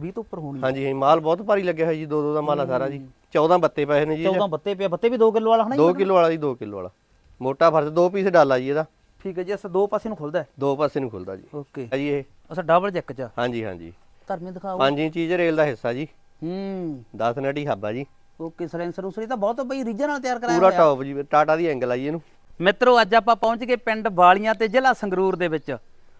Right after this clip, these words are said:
Speaker 1: ਤੁਹਾਨੂੰ ਇਹ ਦੱਸਦਾ ਵੀ ਪਹਿਲਾਂ ਇਹ ਬਾਲੀਆਂ ਪਿੰਡ ਪੈਂਦਾ ਕਿੱਥੇ, ਇੱਥੇ ਕਿਉਂ ਆਏ ਆ।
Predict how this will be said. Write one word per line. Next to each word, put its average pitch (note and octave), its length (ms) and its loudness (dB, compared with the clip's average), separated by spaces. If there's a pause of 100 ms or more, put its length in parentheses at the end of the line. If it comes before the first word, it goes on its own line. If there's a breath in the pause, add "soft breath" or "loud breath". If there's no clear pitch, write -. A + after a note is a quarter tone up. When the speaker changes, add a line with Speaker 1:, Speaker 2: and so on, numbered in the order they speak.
(120)
Speaker 1:
ਤੁਹਾਨੂੰ B3 280 6
ਇਹ C4+ 60 2
ਦੱਸਦਾ B3+ 300 4
ਵੀ D4+ 100 0
ਪਹਿਲਾਂ C#4+ 280 4
ਇਹ C#4+ 60 4
ਬਾਲੀਆਂ A3 380 0
ਪਿੰਡ A#3 200 -4
ਪੈਂਦਾ G#3+ 320 4
ਕਿੱਥੇ, A3 280 -2
ਇੱਥੇ C#4 180 -2
ਕਿਉਂ B3 320 2
ਆਏ F3 180 0
ਆ। C#3+ 100 -4